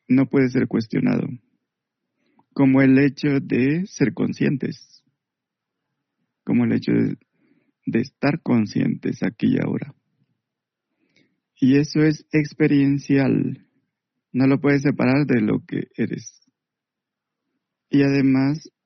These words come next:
tú sabes que eres eso, aunque no sepas qué es eso.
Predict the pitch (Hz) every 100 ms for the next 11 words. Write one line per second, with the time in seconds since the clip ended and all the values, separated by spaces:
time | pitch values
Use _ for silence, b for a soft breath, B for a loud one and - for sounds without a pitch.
0 | _ 156 147 139 - 127 123 139 139 -
1 | _ _ 127 123 123 135 - 151 160 -
2 | - _ _ _ _ _ _ _ _ _
3 | _ _ _ _ _ _ 117 113 113 110
4 | 120 117 98 95 - - - - -